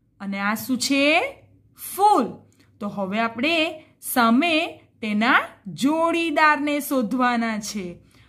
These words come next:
તો ચાંદા સાથે કોણ આવશે? સૂરજ. અરે વાહ! વાડકી સાથે અને ફૂલ સાથે તમારે શોધવાના છે.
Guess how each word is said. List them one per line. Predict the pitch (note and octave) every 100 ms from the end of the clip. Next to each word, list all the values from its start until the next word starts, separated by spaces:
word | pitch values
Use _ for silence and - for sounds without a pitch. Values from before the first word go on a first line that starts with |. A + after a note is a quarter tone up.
| _
તો | B3+ A3+
ચાંદા | A#3 A3 G3+ G3+
સાથે | A3 A#3+ A#3+
કોણ | C4+ C#4 D4+
આવશે? | D4+ D4 - D#4 D#4 D#4+ F#4 C#5+ - _ _ _ _ _ _ _ _ _
સૂરજ. | - - E4+ E4+ E4+ E4 D#4+ D4+ C#4+ C#4 C4 B3 A3+ G3+ F3+ - -
અરે | F#3 G3+ G#3
વાહ! | E3 G3 B3+ G#4 - _ _ _ _
વાડકી | F#3 G3+ F#3+ F#3 - A3+
સાથે | C4 A#3+ B3 C4+ C4+ C#4+ E4 B4 - _ _ _ _ -
અને | G#3+ A3
ફૂલ | A3 C#4+ F#4 A4+
સાથે | A4+ C#4+ A#3+ G#3+ A#3+ B3+ E4 B4 - _ _ _ -
તમારે | G4 F#4+ F4+ D#4+ D#4+
શોધવાના | D#4 B3+ A3+ A3+ G#3 G3
છે. | F#3 F3 E3+